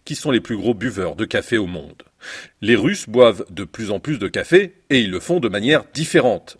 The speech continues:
Après avoir plébiscité durant des années le café instantané, les amateurs découvrent, en tout cas dans les grandes villes, les délices de l'expresso, du latte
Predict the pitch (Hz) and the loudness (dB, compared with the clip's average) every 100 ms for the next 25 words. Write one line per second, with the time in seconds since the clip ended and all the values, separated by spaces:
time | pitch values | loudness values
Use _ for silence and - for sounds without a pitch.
0 | - - 120 95 95 95 - 127 120 120 | -12 -6 -4 -4 -4 -6 -4 -2 -2 -4
1 | - 90 185 110 104 104 113 113 110 107 | -10 -4 -2 0 -2 0 0 0 -2 -2
2 | 90 107 - 107 98 151 123 98 151 165 | -4 -6 -4 -6 -2 -2 0 2 0 0
3 | - - - 104 90 101 90 175 156 104 | -10 -20 -8 -4 -4 -4 0 2 2 2
4 | - 196 160 101 113 - 127 92 87 80 | -4 -6 -4 -4 -6 0 0 2 -6 -2
5 | 113 107 185 202 - _ 214 90 151 151 | -2 0 -4 -4 -10 _ -4 2 2 2
6 | 208 - 120 190 175 - - 123 - 98 | -2 -6 -4 -2 -2 -4 -2 -2 -2 -8
7 | 90 127 151 156 | -4 2 2 2